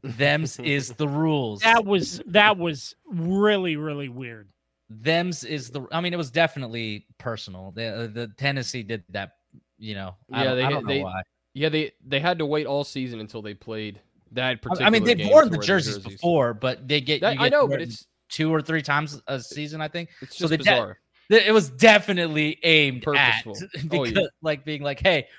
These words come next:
Speaker 1: we used to be the Houston franchise,
Speaker 2: Yeah, yeah,
Speaker 1: and then
Speaker 2: yeah.
Speaker 1: we decided to leave,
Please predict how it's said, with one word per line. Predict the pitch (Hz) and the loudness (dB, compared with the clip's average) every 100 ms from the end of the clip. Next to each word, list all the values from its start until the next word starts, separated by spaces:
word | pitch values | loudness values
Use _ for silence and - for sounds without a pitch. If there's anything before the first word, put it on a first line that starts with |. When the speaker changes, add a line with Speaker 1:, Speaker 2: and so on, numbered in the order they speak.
| _ | _
Speaker 1:
we | 147 | 2
used | 185 170 170 - | 4 2 0 -4
to | |
be | 147 | -4
the | 143 135 | -4 -4
Houston | 147 143 143 127 | -4 -6 -10 -12
franchise, | 127 123 117 123 107 107 110 | -8 -8 -8 -8 -8 -8 -10
Speaker 2:
Yeah, | 117 120 113 | -6 -4 -2
yeah, | 147 | -2
Speaker 1:
and | |
then | 156 | 0
Speaker 2:
yeah. | 151 | 0
Speaker 1:
we | 165 | 0
decided | 151 - 143 139 135 | -2 -2 -2 -2 -6
to | 127 | -10
leave, | 123 135 123 117 | -6 -6 -6 -8